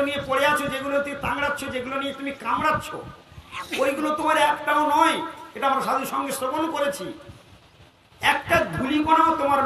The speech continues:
নয়, তুমি আমার বলছো মানে তুমি মিথ্যা আবার। এটাই হলো তোমার প্রথম। তুমি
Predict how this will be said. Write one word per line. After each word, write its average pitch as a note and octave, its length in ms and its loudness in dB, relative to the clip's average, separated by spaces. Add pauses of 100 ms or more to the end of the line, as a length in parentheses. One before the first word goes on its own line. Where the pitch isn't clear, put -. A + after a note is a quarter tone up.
নয়, A#3+ 200 2 (340)
তুমি C#4+ 180 -4
আমার D4+ 400 6
বলছো D4+ 300 2
মানে B3+ 160 2
তুমি A3+ 180 -8
মিথ্যা - 300 -8
আবার। - 260 -2 (880)
এটাই F3+ 220 -6
হলো G#2+ 260 -8
তোমার C#3 300 -4
প্রথম। - 240 -16 (1500)
তুমি D4 140 -4